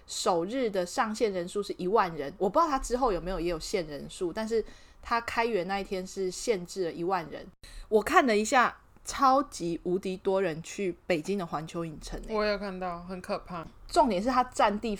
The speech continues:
Speaker 1: 真的非常大，因为我去过日本的环球影城，我好像有大概都走过，可是可能我没有很认真的在每一寸土地上认真的看，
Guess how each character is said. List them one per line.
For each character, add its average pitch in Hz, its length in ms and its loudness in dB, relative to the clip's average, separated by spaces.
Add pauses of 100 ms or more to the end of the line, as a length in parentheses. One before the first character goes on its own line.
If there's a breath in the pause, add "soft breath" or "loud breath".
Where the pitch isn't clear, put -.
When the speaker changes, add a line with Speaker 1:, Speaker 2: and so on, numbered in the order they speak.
Speaker 1:
真 220 160 4
的 190 80 0
非 185 200 0
常 185 300 -4
大， 120 260 0
因 269 80 2
为 311 80 4
我 202 120 8
去 - 180 -2
过 233 160 8
日 233 140 4
本 190 120 4
的 156 60 0
环 160 180 -2
球 170 180 -2
影 151 100 -6
城， - 180 -10 (380 soft breath)
我 254 100 6
好 262 140 6
像 330 160 4
有 180 140 6 (560)
大 262 100 8
概 247 140 8
都 220 240 6
走 156 260 0
过， 175 260 2
可 160 140 -2
是 247 140 -2
可 208 160 -2
能 156 180 -4
我 156 100 -2
没 160 200 -2
有 156 220 0 (340 loud breath)
很 175 180 0
认 214 220 4
真 190 200 2
的 180 140 4
在 202 260 4
每 165 220 -2
一 160 80 -2
寸 190 300 2
土 160 200 2
地 185 220 -2
上 180 260 4
认 190 160 4
真 160 160 0
的 160 100 -6
看， - 340 -4